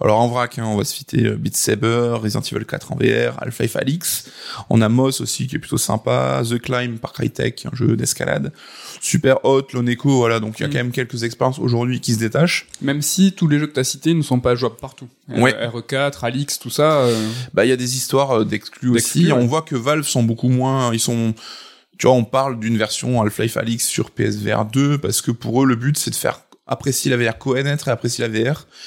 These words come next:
Speaker 1: Et quand il y aura un marché qui sera suffisamment mûr, là, on pourra se battre pour les exclus. J'ai pas l'impression que Sony et Meta soient sur cette même longueur d'onde.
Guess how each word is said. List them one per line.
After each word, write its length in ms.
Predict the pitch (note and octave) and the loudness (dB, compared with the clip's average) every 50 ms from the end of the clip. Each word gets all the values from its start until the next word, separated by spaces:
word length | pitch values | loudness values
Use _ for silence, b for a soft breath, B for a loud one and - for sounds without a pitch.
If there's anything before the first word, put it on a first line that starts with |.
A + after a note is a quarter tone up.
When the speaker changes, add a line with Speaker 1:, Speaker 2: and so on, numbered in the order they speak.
| B B B B B _ | B B B B B _
Speaker 1:
Et 220 | F#2 A#2 B2+ B2+ A#2+ | 4 6 6 6 4
quand 180 | - B2 B2 | 2 2 2
il 20 | A#2+ | 2
y 40 | |
aura 140 | A2+ G#2+ A2+ | 2 2 2
un 40 | A2 | 2
marché 300 | A2 G#2+ G#2 - - B2 | 0 -2 -2 -4 -6 -6
qui 40 | A2+ | -6
sera 140 | - - A2+ | -4 -4 -4
suffisamment 480 | - - - A#2 A2 G#2+ G#2 G#2 G#2 G#2 | -4 -2 0 0 2 2 2 2 2 2
mûr, 260 | A2 B2+ D3 D3+ - B B B B B B | 4 4 4 2 0 B B B B B B
là, 80 | - A#2+ | 2 2
on 80 | B2+ | 2
pourra 220 | A#2+ - - A#2 G#2 | 2 -2 -2 -4 -2
se 80 | G#2+ | -2
battre 180 | - B2+ C3+ C3+ | -2 -2 -2 -2
pour 120 | - A#2 | 0 0
les 120 | A#2 A2 A2 | 0 0 0
exclus. 320 | A2 A2 - - - - - B B B B B B | -2 -4 -4 -6 -6 -8 -8 B B B B B B
J'ai 140 | - - | -2 -2
pas 140 | - - C3+ | 0 2 2
l'impression 260 | C3+ B2+ B2+ B2+ C#3+ | 2 2 0 0 0
que 60 | C#3+ B2+ | 0 0
Sony 260 | - B2 B2 B2 B2+ | 2 2 2 2 2
et 60 | A#2+ | 2
Meta 260 | A2+ A#2 - - B2+ B2+ | 0 0 0 0 0 0
soient 140 | - - | 0 -4
sur 180 | - - - - | -8 -8 -8 -8
cette 220 | - - A2+ - | -6 -6 -4 0
même 140 | - A#2+ B2 | 0 2 2
longueur 260 | A#2+ A#2 A2+ G2+ - | 2 2 2 0 0
d'onde. 180 | A2 B2 C#3 C#3+ | 0 0 0 0